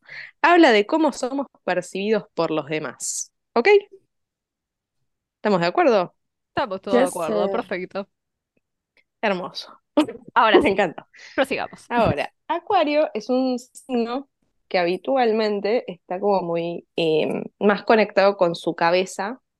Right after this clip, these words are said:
Speaker 1: que con sus emociones. Es un signo ultra independiente, es un signo, este, que, mm, le da mucho valor a otras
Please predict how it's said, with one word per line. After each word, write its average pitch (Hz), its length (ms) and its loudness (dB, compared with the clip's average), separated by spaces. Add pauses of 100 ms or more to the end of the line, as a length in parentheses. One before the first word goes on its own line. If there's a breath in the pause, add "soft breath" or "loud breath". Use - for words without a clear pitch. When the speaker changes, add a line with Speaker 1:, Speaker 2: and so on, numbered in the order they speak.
(360)
Speaker 1:
que 165 160 -8
con 156 160 0
sus - 200 -4
emociones. 170 380 0
Es 180 160 -4
un 196 140 0
signo 202 380 2
ultra 214 280 0
independiente, 208 1160 -2 (300 loud breath)
es 180 260 -2
un 175 140 0
signo, 190 580 2 (600 loud breath)
este, 170 1000 -2 (160)
que, 175 360 -2
mm, - 280 -10 (680)
le 220 160 4
da 202 140 4
mucho 214 340 0
valor 190 300 4
a 196 100 2
otras 185 260 -4